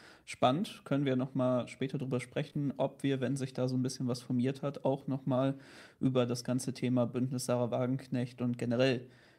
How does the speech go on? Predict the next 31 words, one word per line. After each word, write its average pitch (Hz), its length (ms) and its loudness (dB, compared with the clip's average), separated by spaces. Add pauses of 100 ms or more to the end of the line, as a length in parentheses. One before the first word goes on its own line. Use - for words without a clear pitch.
(100)
diese 117 400 2 (100)
Wagenknecht-Fraktion 120 1120 0
dann 117 160 0
sprechen. 139 640 -2 (480)
Bis 131 140 2
dahin 151 260 6
auf 135 120 -2
jeden 143 120 0
Fall 135 160 0
vielen 156 240 0
lieben 131 180 2
Dank, 139 220 2
dass 135 200 -4
du 131 380 2 (380)
heute 135 260 2
noch 131 160 -2
mal 127 120 2
da 123 180 4
gewesen 123 380 0
warst 120 280 0
und - 60 -4
uns - 180 -4
noch - 160 -6
mal 123 320 0 (100)
neuen 127 300 0
Input 143 520 -4 (540)
zu 131 420 -2 (140)
dem 123 140 0
Thema 120 320 -2
gegeben 120 420 -6
hast. - 240 -10